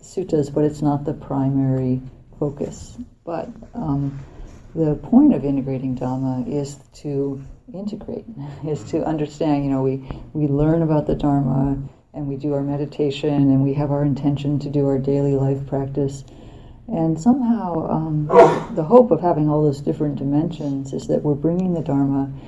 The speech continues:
more and more into just our way of being, which is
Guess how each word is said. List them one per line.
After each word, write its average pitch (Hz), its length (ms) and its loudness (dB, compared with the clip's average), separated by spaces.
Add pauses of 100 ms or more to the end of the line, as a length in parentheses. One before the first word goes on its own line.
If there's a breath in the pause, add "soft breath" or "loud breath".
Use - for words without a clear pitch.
(220 loud breath)
more 151 260 2
and 143 140 4
more 143 400 2
into 143 460 0
just 139 240 -6
our 143 100 0
way 135 220 0
of 127 160 -4
being, 147 600 -2
which 143 240 -4
is 131 320 -2